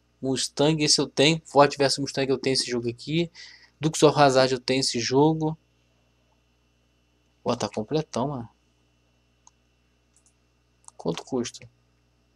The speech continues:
Pô, eu vou falar, acho que só pelos jogos valia a pena, cara. Valia a pena levar essa facada aqui, mano, de quase cem mil reais. Então, vou me despedir olhando o jogo de Play um, galera.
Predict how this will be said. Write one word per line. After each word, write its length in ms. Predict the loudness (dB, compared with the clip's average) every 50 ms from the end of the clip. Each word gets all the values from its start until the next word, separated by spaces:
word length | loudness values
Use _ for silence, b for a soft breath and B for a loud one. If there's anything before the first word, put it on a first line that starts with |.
| _ _ _ _ _ _ _ _ _ _ _ _ _ _ _ _ _ 6
Pô, 140 | 10 12
eu 60 | 12 12
vou 100 | 12 12
falar, 380 | 12 12 12 12 12 12 10
acho 140 | 8 4 2
que 60 | 0
só 140 | 4 4 6
pelos 240 | 6 6 4 4 6
jogos 240 | 6 6 6 8 6
valia 180 | 6 8 6
a 40 | 6
pena, 300 | 4 0 -2 0 0 -2
cara. 220 | -6 -10 -16 -16 -18 _ _ _ _ _ _ _ _ _ _ _ _ _ _ _ _ _ _ _ _ _ _ _ _ _ _ _ _ _ _ _ _ _ _ _ _ _ _ _ _ _ _ -12
Valia 260 | -10 -6 -4 -4 -4
a 20 |
pena 200 | -2 -2 -2 0
levar 180 | 0 2 2 2
essa 180 | 2 0 -2
facada 400 | -4 -4 -6 -2 2 0 2 2
aqui, 200 | -2 -8 -8 -10
mano, 240 | -6 -6 -4 -4 -6 -6
de 100 | -8 -6
quase 280 | -4 -2 -2 -2 -2
cem 220 | -4 -4 -2 -2 -2
mil 160 | -2 -2 -2
reais. 500 | 0 0 0 -2 -2 -6 -8 -12 -14 _ _ _ _ _ _ _ _ _ _ _ _ _ _ _ _ _ _ _ _ _ _ _ _ _ _ _ _ _ _ _ _ _ _ _ _ _ _ _ _
Então, 240 | -12 -10 -10 -10 -10
vou 160 | -8 -8 -6
me 80 | -6 -4
despedir 420 | -6 -6 -6 -6 -8 -6 -2 -2
olhando 240 | 0 0 0 -2 -2
o 20 |
jogo 200 | -2 -2 -4 -4
de 80 | -6 -8
Play 180 | -4 -2 0
um, 100 | 0 0
galera. 260 | -2 -4 -6 -8 -12